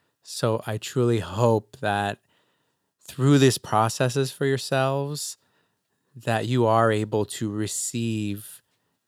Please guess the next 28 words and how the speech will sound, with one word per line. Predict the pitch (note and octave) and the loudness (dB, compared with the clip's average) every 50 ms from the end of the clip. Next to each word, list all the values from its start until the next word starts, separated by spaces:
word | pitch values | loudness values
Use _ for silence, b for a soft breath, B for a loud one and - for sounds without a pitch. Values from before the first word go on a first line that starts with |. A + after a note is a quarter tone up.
| _ - | _ -4
the | - A#2+ | -2 0
amount | A#2 A2 G#2+ G#2 G#2 G#2 G2+ | 0 0 0 0 0 -2 -2
of | G2+ G2 F2+ A2 | -6 -8 -10 -6
love | G#2 G2+ G2+ G2+ G2+ G#2 G#2+ | -2 0 0 0 0 -2 -4
that | G#2 G2+ G2+ | -8 -10 -10
you | G2 G2 G2+ G#2 G#2 G#2 G#2 - - - | -8 -8 -8 -6 -6 -6 -8 -10 -10 -10
are | G2+ | -12
putting | - - - G#2 G#2 G2+ G#2 | -12 -10 -10 -8 -8 -4 0
out | G2+ A2 B2 D#3 | 0 0 0 0
into | D3 C#3+ C3+ - | -4 -6 -4 -2
the | D3 D3 C#3 | -2 -4 -2
world, | C#3 D3 D3 D3 D3 D3 D3+ D3+ C#3+ | -2 -2 -2 0 0 -2 -4 -6 -8
because | B2+ A2 G#2+ - - G#2+ G2+ G2 G2 - _ - | -12 -12 -12 -8 -6 -6 -6 -6 -8 -14 _ -8
it | - A2 G#2 G2+ - _ _ _ _ _ _ _ _ _ A2 | -6 -6 -6 -6 -8 _ _ _ _ _ _ _ _ _ -14
wants | G#2+ A2 G#2+ G#2+ G#2+ - - - - | -10 -6 -4 -4 -4 -4 -6 -8 -6
to | - A2 G2 | -6 -8 -8
mirror | G2 G#2 G2+ F2+ F2 F2+ F2+ | -6 -8 -6 -6 -6 -6 -8
itself | F2+ - - - - G2 F#2+ - - - | -8 -10 -10 -8 -8 -8 -10 -10 -14 -14
back | - - F#2+ - _ - | -12 -12 -12 -12 _ -12
to | - - | -8 -6
you. | C3 C3+ C#3 C#3 C#3+ C#3+ C#3 - _ _ _ _ _ _ _ _ _ _ _ | -4 -2 -2 -4 -6 -8 -10 -14 _ _ _ _ _ _ _ _ _ _ _
So | - - - - A#2 G#2+ G#2 G2+ G2 F#2+ F#2 F#2+ G2+ _ _ _ _ _ _ _ _ _ _ _ _ _ _ - | -20 -16 -10 -4 -2 0 0 0 0 -2 -4 -6 -10 _ _ _ _ _ _ _ _ _ _ _ _ _ _ 0
please | C3 B2+ B2+ B2 A2 | 2 4 4 4 4
make | B2+ B2 A2+ G#2 | 4 2 2 2
sure | - - - C#3 C3+ C3+ C3 | 0 2 4 6 6 8 6
when | B2 C3 C#3 | 6 4 4
you | C3 C3 C#3 C3+ C3+ C3+ | 4 6 6 8 8 8
are | B2 A#2+ A#2+ A#2+ A#2+ | 8 8 6 4 2